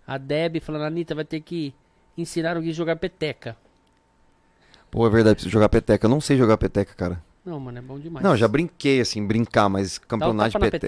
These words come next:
Speaker 1: peteca é
Speaker 2: então,
Speaker 1: top.
Speaker 2: pô,
Speaker 1: Não, é.
Speaker 2: ó, chega em casa aí, Brendinha, se liga, hein?
Speaker 1: <laughs>
Speaker 2: Tapa na peteca.
Speaker 1: O pai
Speaker 2: Anitta
Speaker 1: dela tá vendo, hein?
Speaker 2: Ah,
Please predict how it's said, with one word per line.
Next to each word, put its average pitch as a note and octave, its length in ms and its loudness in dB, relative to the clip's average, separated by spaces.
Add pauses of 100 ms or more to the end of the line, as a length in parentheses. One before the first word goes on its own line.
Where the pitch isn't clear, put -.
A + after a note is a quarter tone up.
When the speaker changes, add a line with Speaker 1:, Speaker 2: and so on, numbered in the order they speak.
Speaker 1:
peteca F3 100 -8
é - 20 -4
Speaker 2:
então, - 120 -8
Speaker 1:
top. C3+ 300 -8 (200)
Speaker 2:
pô, - 140 -6
Speaker 1:
Não, D#3+ 240 -6 (100)
é. C3+ 60 -16 (360)
Speaker 2:
ó, - 120 -6
chega G#2+ 200 -6
em - 60 -6
casa G#2+ 260 -2
aí, C#3 100 2
Brendinha, C#3+ 360 -4
se - 140 -12
liga, - 200 -8 (120)
hein? F3 120 -2
Speaker 1:
<laughs> - 40 -12
Speaker 2:
Tapa - 220 -8
na - 80 -4
peteca. - 280 -8
Speaker 1:
O G#3 380 -12
pai - 80 -6
Speaker 2:
Anitta G#3 160 2
Speaker 1:
dela E3 160 0
tá G3+ 120 2
vendo, D#3+ 220 -2
hein? D#3 100 -6 (260)
Speaker 2:
Ah, A3+ 200 6